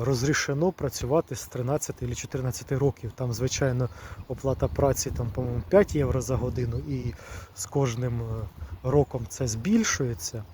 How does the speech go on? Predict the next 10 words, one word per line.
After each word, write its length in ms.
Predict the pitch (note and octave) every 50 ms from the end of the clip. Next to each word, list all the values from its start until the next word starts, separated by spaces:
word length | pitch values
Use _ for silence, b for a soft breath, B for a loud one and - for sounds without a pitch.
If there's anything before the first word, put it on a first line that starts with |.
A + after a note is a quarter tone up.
| - B B B B B - - -
Тобто 420 | - B2+ A#2+ A#2+ - - - - B2+
ви 140 | C3+ C#3+
будете 280 | B2 A#2 C#3+ C3+ - C3+
получати 560 | - - C#3 C3+ C3+ B2 - - C#3 - -
мінімалку 520 | B2+ B2+ B2+ C3 C#3+ F3 G3 G3 - - B2+
тільки 280 | - - - - -
після 280 | - - - - - B2+
двадцяти 440 | G#2+ A2 B2+ - - - - - C#3+
одного 400 | C#3 B2 B2 C3 G#2+ B2 C3+ C3+
року. 240 | C#3+ C3 - -